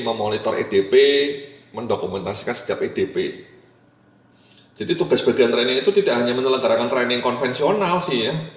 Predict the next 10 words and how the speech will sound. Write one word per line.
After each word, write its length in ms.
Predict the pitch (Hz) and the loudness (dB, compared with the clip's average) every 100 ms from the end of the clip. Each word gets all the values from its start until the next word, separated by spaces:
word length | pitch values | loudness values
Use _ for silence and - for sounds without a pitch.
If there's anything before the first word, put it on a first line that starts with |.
| - | -10
tapi 240 | 190 202 | -4 -4
juga 240 | 123 117 110 | -2 -2 0
memas-, 480 | 117 117 120 - | 0 -2 -2 -6
memastikan 720 | 127 123 123 139 185 180 160 151 | -6 -6 -6 -6 -4 -4 -6 -6
E 160 | 156 | 0
D 160 | 127 117 | 0 2
P 160 | 120 | 2
karyawan 400 | 117 117 117 120 | 2 2 2 0
itu 160 | 131 190 | -2 -4
tereksekusi. 1040 | - - - 139 180 - 165 147 - - | -4 -4 -4 -2 -2 -2 -2 -4 -6 -14